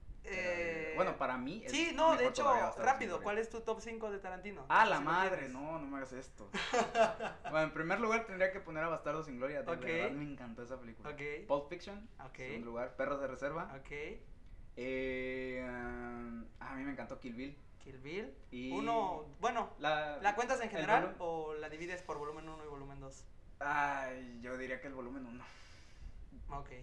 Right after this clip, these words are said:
Speaker 1: No sé, para mí, o sea, las dos me encantaron, pero es que
Speaker 2: Son una mezcla perfecta.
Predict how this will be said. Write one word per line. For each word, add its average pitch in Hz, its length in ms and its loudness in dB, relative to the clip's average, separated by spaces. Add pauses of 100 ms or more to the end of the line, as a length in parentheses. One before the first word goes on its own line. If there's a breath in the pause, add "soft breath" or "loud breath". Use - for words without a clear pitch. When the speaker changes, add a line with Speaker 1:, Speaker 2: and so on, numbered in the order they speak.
Speaker 1:
No 147 180 -4
sé, 143 140 -2
para 127 200 -2
mí, 135 260 -4
o 156 80 2
sea, 165 260 6 (320 loud breath)
las 180 200 8
dos 175 120 0
me 196 80 0
encantaron, 165 400 0
pero 135 140 -2
es 135 80 -6
que 143 240 -10
Speaker 2:
Son 339 180 2
una 277 140 4
mezcla 233 340 -2
perfecta. 156 480 -8